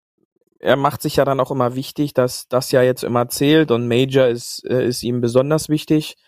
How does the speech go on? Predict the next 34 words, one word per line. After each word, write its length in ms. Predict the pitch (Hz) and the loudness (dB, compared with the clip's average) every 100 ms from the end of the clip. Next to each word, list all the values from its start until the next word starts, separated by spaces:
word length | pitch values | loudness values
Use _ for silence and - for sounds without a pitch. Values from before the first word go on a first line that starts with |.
| - - - - | -20 -20 -16 -6
und 140 | 123 | 0
ob 120 | 135 | 2
er 80 | 151 | 2
sich 160 | 139 139 | -2 -4
nicht 200 | 135 - | -6 2
selber 340 | 127 147 139 | 2 2 0
zu 180 | - 151 | -2 -6
viel 220 | - 135 | -2 -2
Druck, 340 | 120 139 - - _ - | 0 -2 -4 -14 _ -6
ähm, 240 | 113 117 | -4 0
auflädt. 580 | - 131 - 120 98 - | 2 2 0 -4 -6 -12
Und, 160 | - _ _ _ _ _ _ _ | -20 _ _ _ _ _ _ _
ähm, 360 | 123 127 127 123 _ _ _ - | -4 -4 -4 -8 _ _ _ -4
dann 160 | 135 | 0
kann 160 | 151 151 | 2 2
man 120 | 147 | 2
halt 200 | 143 131 | 0 0
sehen, 400 | 131 143 156 156 _ _ _ | 0 2 0 -4 _ _ _
wie 460 | - 139 147 160 - _ _ _ _ _ _ 127 | -8 -4 -2 -2 -4 _ _ _ _ _ _ -8
sehr 400 | 123 131 139 139 | 2 4 4 2
kann 240 | 139 139 | -2 -2
er 120 | 135 | 0
den 180 | 135 131 | 0 0
Druck 400 | 123 127 - - _ _ _ _ _ _ | 0 -2 -4 -20 _ _ _ _ _ _
aushalten. 760 | 123 156 - 107 110 - 104 101 | 0 0 2 0 0 -4 -12 -6
Denn 460 | 117 120 120 113 | -4 -4 -6 -6
wir 160 | 123 101 | 0 2
alle 200 | 135 135 | 4 2
wissen, 380 | 151 - 165 147 | 0 -2 -2 0
dass 220 | 123 - | 0 2
er 80 | 117 | 2
ein 240 | 120 127 | 2 0
fantastischer 680 | 127 123 - 135 156 - 131 | -2 -2 -2 -4 -2 2 0
Driver 560 | 127 117 123 139 135 | 2 0 2 0 -2